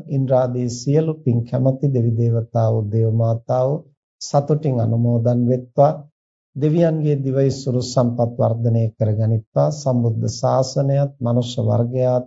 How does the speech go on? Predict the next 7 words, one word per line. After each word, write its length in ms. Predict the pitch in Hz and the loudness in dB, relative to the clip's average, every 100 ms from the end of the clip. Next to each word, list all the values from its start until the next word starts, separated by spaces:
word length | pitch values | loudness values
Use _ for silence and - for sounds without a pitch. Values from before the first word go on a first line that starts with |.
| _ | _
චිරාත් 440 | 131 127 131 135 - | -4 0 0 -2 -4
කාලයක් 480 | 123 120 117 117 113 | -2 0 2 -2 -2
ඉහෙන් 300 | 120 117 113 | -2 0 0
ආරක්ෂා 540 | 113 113 117 - 120 120 | 0 0 -2 -2 -2 -2
කෙරෙත්වා. 600 | - 120 120 120 139 156 170 _ _ _ _ _ - | 0 -2 -2 2 4 4 0 _ _ _ _ _ -4
ජන්මදිනය 640 | 139 156 165 165 143 135 | 2 4 4 0 2 0
සමරන 560 | 131 - 120 120 123 | 0 0 0 2 2